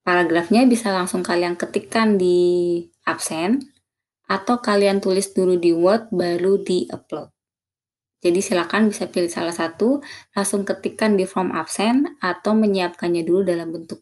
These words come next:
Word. Absen saya buka dari sejak perkuliahan ini dimulai,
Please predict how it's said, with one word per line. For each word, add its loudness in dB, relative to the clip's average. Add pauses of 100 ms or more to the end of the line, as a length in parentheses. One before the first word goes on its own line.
Word. -4 (960)
Absen 4
saya 4
buka 0
dari -2
sejak -8
perkuliahan -2
ini 0
dimulai, 0